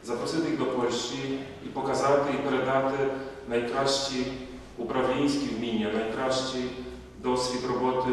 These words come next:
в європейських структурах, найкращий досвід роботи за світовими стандартами в польських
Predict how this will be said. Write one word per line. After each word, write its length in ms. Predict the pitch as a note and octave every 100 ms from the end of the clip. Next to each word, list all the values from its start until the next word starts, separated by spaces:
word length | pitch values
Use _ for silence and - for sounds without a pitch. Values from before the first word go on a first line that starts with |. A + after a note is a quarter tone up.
| B2
в 40 |
європейських 560 | B2 B2 C#3+ C#3 C#3 A2+
структурах, 640 | - A2 - G#2+ G#2+ -
найкращий 400 | A2+ G#2+ B2+ B2+ B2+
досвід 320 | B2+ - B2
роботи 380 | B2 B2+ B2 B2 A#2 A#2+ - - -
за 280 | A#2 A#2+ A#2+
світовими 580 | A#2+ A#2+ C#3+ C#3+ B2+
стандартами 840 | - - - A#2+ - A#2+ A#2+ A#2+ A#2+ A#2+ - - - - G#2+
в 280 | A2 G#2+ G#2+
польських 540 | G#2+ C3 C3+ C3+ -